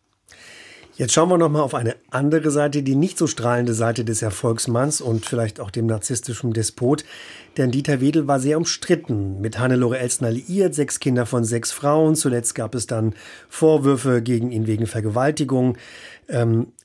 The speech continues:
hatten diese Vorwürfe etwas auch mit seiner Zeit in Worms zu tun?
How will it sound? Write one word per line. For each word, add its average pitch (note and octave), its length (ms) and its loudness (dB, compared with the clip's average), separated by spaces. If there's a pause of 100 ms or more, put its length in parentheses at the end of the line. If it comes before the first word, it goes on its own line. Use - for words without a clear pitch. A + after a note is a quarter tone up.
(160)
hatten D3+ 360 -2
diese D#3 220 -4
Vorwürfe D3 640 -2
etwas C#3+ 300 -6
auch B2+ 160 -6
mit D#3 120 0
seiner C3+ 240 0
Zeit B2+ 260 -4
in B2 140 -2
Worms A2 360 -4
zu - 120 -14
tun? C#3 280 -14